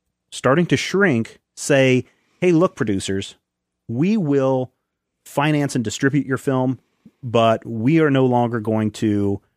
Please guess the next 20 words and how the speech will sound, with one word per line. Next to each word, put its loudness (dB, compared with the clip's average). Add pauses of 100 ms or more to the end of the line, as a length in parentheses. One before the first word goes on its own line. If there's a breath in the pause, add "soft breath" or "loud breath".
(260)
hire 0
writers. 0
We're, -4
we're -4
not 0
gonna -4
have -4
a -2
writing 0
staff. -4
We're -4
no -2
longer," -2
and -4
then, -6
uh, -6 (120)
actors, -2
of -6
course, 0
leaving, 2